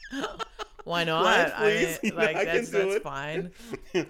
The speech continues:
Speaker 1: I
Speaker 2: Or, yeah, like, you may message, you know, you're like, "Hey, are there any clients, <laughs> you know, I can bank," you know? It's like,
Speaker 1: Yeah,
Speaker 2: like, yeah.
Speaker 1: definitely. Well,
Speaker 2: You
Speaker 1: there's
Speaker 2: wanna
Speaker 1: a
Speaker 2: be in second half or the <laughs> first half of the
Speaker 1: <laughs> Well, there's an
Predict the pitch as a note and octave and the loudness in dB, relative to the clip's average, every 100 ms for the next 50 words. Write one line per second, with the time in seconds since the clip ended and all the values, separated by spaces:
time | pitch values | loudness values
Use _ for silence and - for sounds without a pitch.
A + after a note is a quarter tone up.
0 | C3+ D#3+ D#3 D#3+ D3 C#3+ D3 C#3+ C#3+ C3+ | -4 -4 4 6 6 4 2 0 -4 -2
1 | C3+ C3 C3 C#3+ C#3 A#2 B2 A#2+ A#2+ B2 | 0 0 0 -2 -4 -8 -4 -2 -2 -2
2 | A#2+ A#2 - E3+ B2 A#2+ C3 C3 - B2+ | -2 -2 0 0 0 -2 -4 -6 -4 -2
3 | D3 G#3 - G#3 F#3 F3 F3 E3+ D3+ C#3 | -2 -4 -6 0 4 4 2 -2 -2 -2
4 | C#3 E3+ - D3+ C3 D#3+ - E3 F3 A#3 | -2 -8 -10 -8 -6 -6 -6 -2 0 0
5 | D4 C#4+ C4+ - F#4+ F3+ D#3+ A3 F4 C#4+ | 0 -4 -8 -14 -12 -8 -4 -4 -6 -10
6 | - - - C#3+ E3+ E3 D3+ D3 E3 E3 | -6 -4 -4 2 4 4 2 0 0 -2
7 | D4+ D4+ F#3 E4+ D#4+ C#5+ G4 - - F#5+ | -2 -4 -4 -2 -4 2 6 4 2 -8
8 | - - - - C#4+ - - - - F4 | -6 -4 -4 2 12 12 12 8 0 -4
9 | - - - - - - - - - - | -10 -18 -20 -20 -20 -18 -18 -18 -18 -20
10 | - - - - C#5+ - _ _ - _ | -20 -20 -20 -20 -20 -20 _ _ -20 _
11 | _ _ _ - _ - _ _ - - | _ _ _ -20 _ -20 _ _ -20 -20
12 | - - A#3 A#3+ A#3 | -20 -10 -6 -4 -4